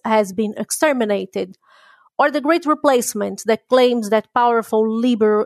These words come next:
elites have deliberately orchestrated the replacement of white and Western individuals, operate as conduits for this belief that white identity is under attack.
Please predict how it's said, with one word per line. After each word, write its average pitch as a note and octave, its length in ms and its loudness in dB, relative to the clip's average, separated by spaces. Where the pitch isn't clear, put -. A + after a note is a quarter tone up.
elites G#3+ 460 -2
have G3+ 340 0
deliberately A3+ 800 0
orchestrated A3+ 880 0
the G#3 100 0
replacement G#3 720 0
of G3 140 -2
white A3 380 0
and G#3 100 -6
Western G3+ 380 -2
individuals, A3+ 600 -6
operate D4 580 0
as C4 220 0
conduits D4 960 0
for A#3+ 220 0
this A3 300 0
belief A3+ 640 -2
that A#3+ 240 0
white A#3 380 0
identity A3 680 -2
is A#3 280 -2
under G3+ 300 -4
attack. - 560 -10